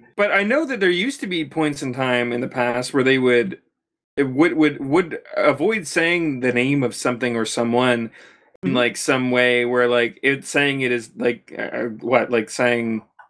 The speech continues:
Speaker 1: Voldemort, I guess? <laughs>
Speaker 2: Yeah, it's, "How dare you say his name?" But
Speaker 1: Yeah, it's just
Speaker 2: yes,
Speaker 1: like
Speaker 2: same principle.
Speaker 1: Yeah.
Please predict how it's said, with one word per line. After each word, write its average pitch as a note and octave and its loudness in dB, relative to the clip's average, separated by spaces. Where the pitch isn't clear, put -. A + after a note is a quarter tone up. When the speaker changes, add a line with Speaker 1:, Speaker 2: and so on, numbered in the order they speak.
Speaker 1:
Voldemort, D3+ 4
I D3+ 6
guess? - -2
<laughs> F#3+ 0
Speaker 2:
Yeah, G3 6
it's, D#3+ -8
"How D#3+ -2
dare C#3 -4
you A2+ -8
say F#2 -6
his G#2+ -8
name?" E2+ -10
But F3+ 6
Speaker 1:
Yeah, F#3 4
it's E3 0
just E3 -2
Speaker 2:
yes, E3+ 2
Speaker 1:
like C#3 4
Speaker 2:
same F3+ 2
principle. D3+ -6
Speaker 1:
Yeah. A#2 -8